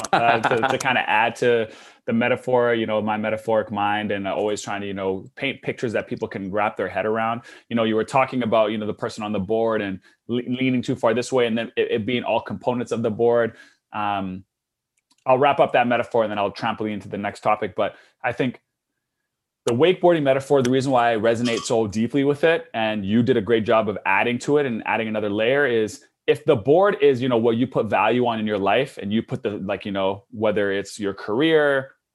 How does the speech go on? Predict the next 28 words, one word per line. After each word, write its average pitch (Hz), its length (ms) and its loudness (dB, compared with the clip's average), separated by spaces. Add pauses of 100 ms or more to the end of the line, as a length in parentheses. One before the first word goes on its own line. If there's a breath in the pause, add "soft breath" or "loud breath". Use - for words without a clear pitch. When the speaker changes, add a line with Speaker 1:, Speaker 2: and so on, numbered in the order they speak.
(100)
Speaker 1:
you 113 80 -8
know, 101 360 -2
and 107 160 -4
if 101 100 -8
you 120 100 2
wanna 113 140 -2
picture 123 340 -2
a 110 80 2
wakeboard, 110 560 0 (180)
picture, 113 460 0
you 113 100 -4
know, 104 360 0
the - 100 0
front 156 260 0
of 139 80 -2
the 147 80 4
board 143 280 4
as 123 100 -2
your 127 100 2
career, 151 600 2 (160)
the 104 80 2
back 131 280 2
of 143 60 0
the 127 80 4
board 131 400 4
as 110 160 -2
your 107 120 0
relationships, 143 880 -2